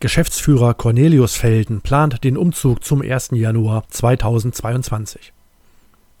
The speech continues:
Die Absolventen der Polizeiakademie konnten ihren Abschluss nicht zentral in Hannover feiern. In sieben kleinen Festakten, unter anderem in Nienburg,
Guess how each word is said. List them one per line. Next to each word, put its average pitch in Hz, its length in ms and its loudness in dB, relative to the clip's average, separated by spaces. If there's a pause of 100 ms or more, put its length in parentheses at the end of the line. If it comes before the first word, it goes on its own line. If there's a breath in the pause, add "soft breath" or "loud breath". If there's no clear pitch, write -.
Die 117 160 -2
Absolventen 139 640 2
der 123 120 2
Polizeiakademie 120 1000 2
konnten 151 400 0
ihren 139 300 0
Abschluss 117 440 -4
nicht 160 240 2
zentral 120 440 0
in 127 120 2
Hannover 131 340 4
feiern. 110 340 -6 (180)
In 117 240 0
sieben 160 300 2
kleinen 113 280 0
Festakten, 127 760 -4 (120)
unter 135 240 -4
anderem 123 300 2
in 110 180 -4
Nienburg, 120 580 2